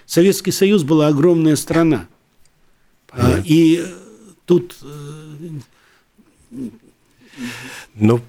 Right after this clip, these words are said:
Speaker 2: в-, все равно,
Speaker 1: но,
Speaker 2: все равно,
Speaker 1: но
Speaker 2: да,
Speaker 1: в
Speaker 2: большой
Speaker 1: общий, но,
Speaker 2: общий.
Speaker 1: но, слушай, но то, что общий тираж, э, уже к тому времени вредных советов был двенадцать миллионов, это
Speaker 2: Это,
Speaker 1: много.
Speaker 2: это очень много.
Speaker 1: Это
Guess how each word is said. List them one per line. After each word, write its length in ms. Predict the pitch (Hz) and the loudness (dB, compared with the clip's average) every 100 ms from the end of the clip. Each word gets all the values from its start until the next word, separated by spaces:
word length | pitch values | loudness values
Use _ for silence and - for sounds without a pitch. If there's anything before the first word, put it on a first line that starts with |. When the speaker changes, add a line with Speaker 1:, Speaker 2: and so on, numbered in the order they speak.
| - | -16
Speaker 2:
в-, 680 | - 110 117 110 101 104 - | -10 0 2 2 0 -2 -4
все 180 | - | 0
равно, 320 | 160 147 131 92 | 2 4 2 2
Speaker 1:
но, 140 | 139 | 2
Speaker 2:
все 140 | 190 | 4
равно, 180 | 196 - | 4 4
Speaker 1:
но 120 | 185 | 4
Speaker 2:
да, 100 | 143 | 4
Speaker 1:
в 40 | 156 | 4
Speaker 2:
большой 260 | 226 233 139 | 4 4 2
Speaker 1:
общий, 160 | 170 | 2
но, 340 | 147 175 202 - - | 2 4 2 0 -10
Speaker 2:
общий. 360 | - 90 - - - 180 | -8 -6 -4 -8 -10 -2
Speaker 1:
но, 300 | 147 165 - | 2 2 0
слушай, 240 | 180 160 | -2 0
но 120 | 160 139 | 0 2
то, 140 | 175 | 0
что 220 | - - - | -2 -6 0
общий 400 | 180 175 - 147 | 2 2 0 -4
тираж, 540 | - 143 143 110 - - | -2 0 0 0 -4 -10
э, 200 | 143 131 156 - - | -12 -10 -12 -20 -16
уже 220 | 131 120 143 | -6 -4 -2
к 60 | |
тому 220 | - 147 | 0 2
времени 420 | 143 156 139 127 120 | 4 2 2 0 -2
вредных 440 | 117 143 123 123 | 0 0 0 -6
советов 520 | - 143 156 - 117 | -2 2 2 0 -8
был 340 | 110 143 131 117 _ _ _ - | -4 -2 -2 -4 _ _ _ -6
двенадцать 540 | 113 143 139 139 117 | 0 2 2 -4 -4
миллионов, 580 | 131 120 135 208 170 110 | -2 2 2 2 2 -2
это 200 | 143 - | -8 -2
Speaker 2:
Это, 20 | |
Speaker 1:
много. 400 | 147 170 196 131 104 | 2 4 2 0 -6
Speaker 2:
это 200 | - 98 | 0 2
очень 280 | 98 - 98 | 2 2 0
много. 280 | 87 80 | 2 0
Speaker 1:
Это 220 | 90 180 | -4 -4